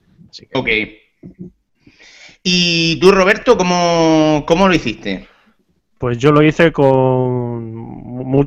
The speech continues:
Speaker 3: casi nocturnidad, porque como <laughs> era, yo lo vi el lunes en diferido, vamos,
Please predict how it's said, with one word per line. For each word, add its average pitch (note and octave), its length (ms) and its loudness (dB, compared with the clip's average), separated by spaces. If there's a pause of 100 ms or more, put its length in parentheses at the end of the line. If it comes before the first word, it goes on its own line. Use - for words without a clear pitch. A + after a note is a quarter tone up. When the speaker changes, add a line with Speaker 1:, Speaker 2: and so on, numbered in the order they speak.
Speaker 3:
casi C#3+ 220 -2
nocturnidad, C3 580 2
porque A2+ 320 -4
como A#2+ 520 0
<laughs> E3 100 2
era, C3 380 4
yo C3+ 160 6
lo C#3+ 120 8
vi C#3 200 6
el C#3 120 6
lunes E3 540 4 (600)
en C3+ 120 -4
diferido, C#3+ 560 4
vamos, A#2 340 -14